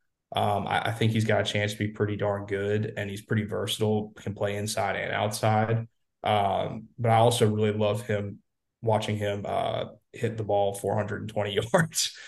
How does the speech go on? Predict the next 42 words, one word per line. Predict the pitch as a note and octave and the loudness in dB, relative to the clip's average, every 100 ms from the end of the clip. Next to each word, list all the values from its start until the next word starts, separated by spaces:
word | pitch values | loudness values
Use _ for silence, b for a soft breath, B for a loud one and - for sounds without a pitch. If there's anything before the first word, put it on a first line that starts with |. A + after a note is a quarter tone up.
| B B B | B B B
uh, | - C#3+ C3 B2 | 10 12 12 10
four | A#2 C3+ | 8 8
hundred | C3 A#2 | 8 6
twenty | B2 B2 A2+ | 4 4 2
feet, | A2+ A#2+ A#2 A2+ | 0 2 2 2
uh, | G#2+ | 2
outside | A2 G2+ G#2+ A2 G#2 | 4 6 4 4 0
of | G2+ | 0
Swayze. | - A2 G#2+ | 2 4 4
So | A2 | 2
I | |
really | B2 E3 A2 | 6 6 6
don't | A#2 - | 0 -4
want | E2 C2+ | -10 -12
him | |
to | - | -10
quit. | - B1 - | -4 -2 0
I | G#2 | 0
think | A2+ A2 | 2 2
he's | A2 G#2+ | 2 0
a | G2+ | 0
super | - A2 G#2+ | 2 0 0
fun | G#2+ G#2 G2 | 0 0 0
player | - G#2+ G2+ G2+ | 4 6 6 2
and | G#2 | 0
makes | G#2+ G2 | -2 0
that | G#2+ G2 | -2 2
baseball | G2+ G#2+ A2 A2 | 2 2 -2 -4
team | G#2 | -4
a | G2 | -2
lot | G#2 G2 | -2 -2
more | G2+ F#2 | -2 -4
fun, | - A2 G#2 | 0 0 0
'cause | A2 | -2
I | A2 | -2
feel | - C3+ | 0 2
like | C3 - | 2 0
he | - | -2
might | G#2+ G#2+ | -2 0
have | G#2 | 0
an | G#2 | -2
opportunity, | G#2 G#2+ G#2+ G#2+ G#2 G#2+ A2+ | -2 -4 -2 -2 -2 -4 -6